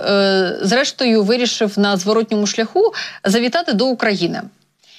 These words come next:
Е, проте Володимир Зеленський відмовився від зустрічі з генсеком оон. Про це, м, повідомляє високопоставлене джерело в Офісі президента України.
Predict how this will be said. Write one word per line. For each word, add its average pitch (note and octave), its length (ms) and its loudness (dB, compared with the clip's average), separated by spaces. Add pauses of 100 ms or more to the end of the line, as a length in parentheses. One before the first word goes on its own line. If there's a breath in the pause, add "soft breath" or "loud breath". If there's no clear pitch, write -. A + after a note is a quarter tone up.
(400 loud breath)
Е, F3+ 420 0
проте B3+ 160 -4
Володимир D#4 340 -2
Зеленський C#4 460 0
відмовився G3 680 0
від E3 140 0
зустрічі F3+ 480 -2
з E3 80 -4
генсеком G3+ 640 0
оон. F4 340 2
Про G#3+ 180 -2
це, C4+ 420 -2
м, F#3 460 -4
повідомляє G#3 580 0
високопоставлене G3+ 840 -2
джерело F#3+ 480 2
в A3 80 -6
Офісі G3 400 -2
президента F3 560 -2
України. E3+ 540 -4